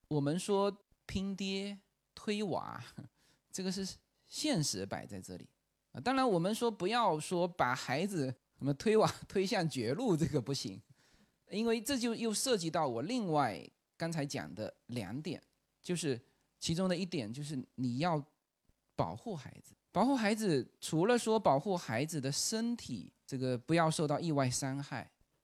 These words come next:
啊，大家可能又觉得，“哎呦，这怎么会呢？”很多孩子身体受到意外伤害，从小到大，你只是没感觉，没感觉。就像我刚才说的，你这个牙箍，那这个牙箍，叶子就说了，“那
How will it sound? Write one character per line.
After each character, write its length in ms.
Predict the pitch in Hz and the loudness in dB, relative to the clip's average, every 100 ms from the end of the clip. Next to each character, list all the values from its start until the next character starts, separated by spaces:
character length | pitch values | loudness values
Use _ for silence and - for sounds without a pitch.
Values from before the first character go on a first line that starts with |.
| - | -12
啊， 80 | 156 | -6
大 100 | 214 | -2
家 140 | 208 | -2
可 100 | 180 | 0
能 100 | 147 | -2
又 120 | 180 | -2
觉 160 | 143 131 | -2 -4
得 40 | - | -4
，“哎 40 | |
呦， 200 | 113 85 | -6 -8
这 200 | - 214 | -14 -12
怎 120 | 151 107 | -10 -8
么 120 | 92 | -6
会 240 | 147 131 | -4 -4
呢？” 120 | 104 - _ _ _ _ _ | -4 -12 _ _ _ _ _
很 340 | - 214 170 | 8 10 10
多 200 | 180 247 | 10 10
孩 180 | 233 175 | 10 4
子 140 | 170 | 4
身 160 | 156 170 | 2 4
体 120 | 160 | 2
受 140 | 127 139 | 2 2
到 140 | 131 | 2
意 100 | 127 | 0
外 140 | 120 | -4
伤 200 | 110 113 | -6 -12
害， 160 | 107 107 _ _ _ | -12 -16 _ _ _
从 160 | - 143 | -8 -4
小 160 | 147 | -4
到 160 | 107 117 | -4 -6
大， 240 | 107 76 - _ _ | -8 -14 -20 _ _
你 180 | 139 | -6
只 140 | 127 127 | -4 -4
是 100 | 156 139 _ _ | -6 -8 _ _
没 220 | 120 131 | -4 -4
感 200 | 135 80 | -4 -8
觉， 240 | - 64 - _ _ _ | -12 -16 -18 _ _ _
没 180 | 127 147 | -2 -2
感 220 | 165 85 | -2 -6
觉。 100 | 98 | -10
就 140 | 120 202 | -8 -4
像 160 | 220 | 0
我 80 | 156 | 0
刚 100 | 170 | 0
才 140 | 180 | -2
说 160 | 160 170 | -2 -2
的， 80 | 170 | -4
你 80 | 139 | -6
这 100 | 151 | -8
个 60 | |
牙 180 | 131 113 | -8 -10
箍， 260 | 131 175 180 _ _ | -10 -14 -16 _ _
那 100 | - | -18
这 120 | 147 160 | -14 -8
个 80 | |
牙 160 | 139 123 | -6 -6
箍， 200 | 135 160 - _ _ _ _ | -6 -10 -10 _ _ _ _
叶 160 | - 208 | 0 2
子 100 | 170 | 2
就 140 | 165 | 0
说 220 | 170 185 185 | 0 0 0
了 200 | 175 175 _ _ _ _ | -2 -10 _ _ _ _
，“那 180 | 247 254 | 0 0